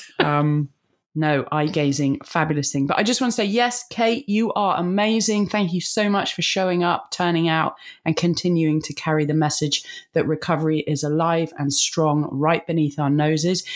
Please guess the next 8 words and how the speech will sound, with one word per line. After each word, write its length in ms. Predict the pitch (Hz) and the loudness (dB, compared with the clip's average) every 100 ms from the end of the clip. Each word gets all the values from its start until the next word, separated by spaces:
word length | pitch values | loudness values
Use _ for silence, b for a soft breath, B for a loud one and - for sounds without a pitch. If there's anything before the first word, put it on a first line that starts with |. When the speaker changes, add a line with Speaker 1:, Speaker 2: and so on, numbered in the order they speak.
| B B | B B
Speaker 2:
If 200 | 180 180 | -2 0
you 300 | 196 214 214 | 0 2 0
or 180 | 185 180 | 0 0
anyone 340 | 190 196 190 175 | 2 2 2 2
you 120 | 175 | 2
know 460 | 175 180 185 190 - | 2 2 2 0 0
are 400 | 170 175 190 190 - | 0 0 -2 -4 -2
in, 420 | 180 185 196 | 0 2 2